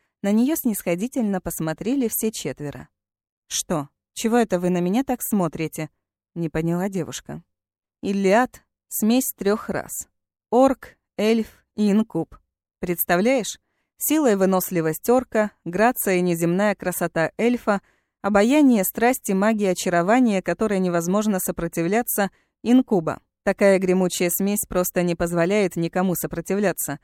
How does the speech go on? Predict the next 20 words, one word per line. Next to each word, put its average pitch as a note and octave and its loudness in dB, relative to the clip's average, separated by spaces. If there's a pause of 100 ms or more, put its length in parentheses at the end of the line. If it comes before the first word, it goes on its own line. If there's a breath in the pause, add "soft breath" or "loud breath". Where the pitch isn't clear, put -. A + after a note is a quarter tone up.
(420)
Ты, C#4+ 0 (100)
ещё A#3+ 4
не G#3+ 6
видя A3+ 0
его, F#3 4
уже F#3+ 2
пошла F#3+ 0
на G3 0
зов. G3+ 0
А D#3 -6
что - -2
бы G#3+ 2
стало F#3+ 2
с - -8
тобой, F#3 0
если E3+ -2
б E3+ -10
ты F#3 0
его E3+ 2
увидела?» E3+ 0